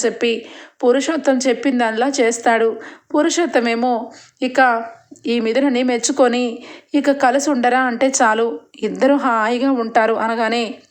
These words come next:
"నీకెందుకు వచ్చింది డౌట్ సూర్యకాంతం? పురుషోత్తమే ఎందుకు ఫోన్ చేసి చెప్పాలి?" అనగానే, "ఎందుకు చెప్పాలా? అక్కడ ఉన్న వాళ్ళు విన్నావా? కరెక్ట్ టైంలో పేపర్స్ అన్నీ కూడా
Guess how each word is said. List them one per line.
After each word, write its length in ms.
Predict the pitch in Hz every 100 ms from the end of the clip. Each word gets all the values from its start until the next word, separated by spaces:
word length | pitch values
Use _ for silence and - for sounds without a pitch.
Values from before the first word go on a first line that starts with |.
| _ _ _ _ _ _ _ - - - -
"నీకెందుకు 480 | 240 262 294 330 339
వచ్చింది 320 | 302 - 247
డౌట్ 260 | 233 208 208
సూర్యకాంతం? 760 | 226 214 226 226 214 247 208 - - - - 247
పురుషోత్తమే 640 | 285 339 339 359 330 302
ఎందుకు 220 | 254 285
ఫోన్ 300 | 277 254 262 277
చేసి 220 | 262 -
చెప్పాలి?" 540 | 233 240 233 226 233 - - -
అనగానే, 540 | 226 240 240 240 247 240 -
"ఎందుకు 400 | 269 240 240 339 277
చెప్పాలా? 520 | 233 226 233 226 214 214 - - -
అక్కడ 260 | 277 285 277
ఉన్న 280 | 220 220
వాళ్ళు 260 | 285 294 277
విన్నావా? 580 | 214 214 277 226 214 294 302 - - _ _
కరెక్ట్ 400 | - 254 254 359
టైంలో 640 | 285 254 247 247 262 226 - _ _ - - _ _ - -
పేపర్స్ 460 | 262 269 320 277
అన్నీ 260 | 269 240 285
కూడా 460 | 277 240 247 220